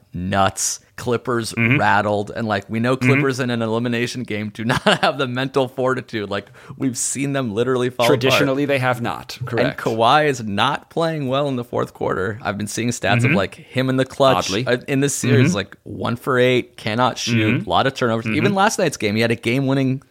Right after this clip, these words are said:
Speaker 1: or game-tying three. Air
Speaker 2: That was
Speaker 1: ball.
Speaker 2: tough. That was
Speaker 1: Air
Speaker 2: tough.
Speaker 1: ball. No,
Speaker 2: But let's chill.
Speaker 1: nothing. <laughs>
Speaker 2: But also let's chill, because they wouldn't have been that close without Kawhi Leonard for
Speaker 1: No.
Speaker 2: the first three quarters.
Speaker 1: No, or these last two seasons. Um,
Speaker 2: Correct.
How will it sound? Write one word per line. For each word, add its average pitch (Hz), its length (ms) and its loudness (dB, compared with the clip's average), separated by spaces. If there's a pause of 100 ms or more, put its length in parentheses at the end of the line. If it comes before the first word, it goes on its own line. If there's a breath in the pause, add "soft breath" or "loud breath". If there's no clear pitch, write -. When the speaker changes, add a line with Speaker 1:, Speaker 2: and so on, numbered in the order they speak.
(160)
Speaker 1:
or 120 100 0
game-tying 139 540 0
three. 127 460 -4 (420 soft breath)
Air 143 100 6
Speaker 2:
That - 60 2
was 101 100 2
Speaker 1:
ball. 80 80 0
Speaker 2:
tough. 69 360 -8 (240)
That 113 140 0
was 143 100 4
Speaker 1:
Air 143 60 2
Speaker 2:
tough. 143 260 -2
Speaker 1:
ball. 98 500 -2 (180)
No, 127 280 0
Speaker 2:
But 131 180 2
let's 123 180 -2
chill. - 280 2
Speaker 1:
nothing. - 300 -10
<laughs> - 20 -8
Speaker 2:
But 127 100 2
also 151 400 2
let's 151 340 2
chill, 117 300 2
because 113 320 -2
they 127 100 2
wouldn't 139 220 2
have 127 140 -4
been 127 160 2
that 110 140 0
close 104 260 2
without 104 260 0
Kawhi 90 260 2
Leonard 87 260 0
for 104 80 0
Speaker 1:
No. 139 40 4
Speaker 2:
the - 80 -2
first 92 220 0
three 60 160 -8
quarters. - 420 -10
Speaker 1:
No, 95 160 4
or 113 220 4
these 101 320 -2
last 90 200 0
two 80 120 -8
seasons. - 520 -6 (120)
Um, 92 280 2
Speaker 2:
Correct. - 500 -4